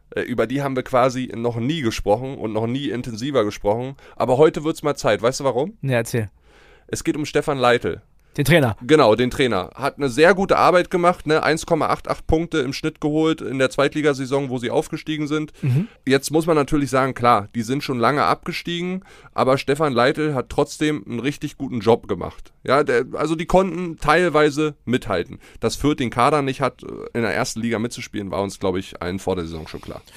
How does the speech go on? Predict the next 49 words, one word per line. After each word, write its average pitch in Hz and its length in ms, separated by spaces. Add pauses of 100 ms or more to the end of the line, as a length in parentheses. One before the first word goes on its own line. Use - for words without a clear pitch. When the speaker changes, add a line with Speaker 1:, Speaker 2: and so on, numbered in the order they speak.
(160)
Speaker 2:
Ja, 170 460 (180)
haben 165 220
andere 208 200
aber 160 160
auch 196 140
nicht 262 240
und 233 240
die 220 100
haben 208 80
das 220 140
auch 165 100
gepackt. - 360
Also 156 100
ich 151 100
weiß 247 240
gar 165 200
nicht, 165 180
ob - 140
der 160 140
so 147 100
einen 156 100
guten 165 260
Job 151 260
gemacht 139 440
hat. 107 180
Also 147 180
klar, 208 320
die 170 120
haben 151 100
mit 139 120
Abstand 151 420
den 139 240
geringsten 143 380
Etat 151 380
in 147 120
der 139 80
Liga, 143 180
das 139 120
muss 123 100
man 131 100
schon 127 120
sagen, 147 300 (340)
auch 117 100
mit 135 100
Abstand 135 280
den 131 60
geringsten 135 280
Kaderwert, 147 600
aber 123 240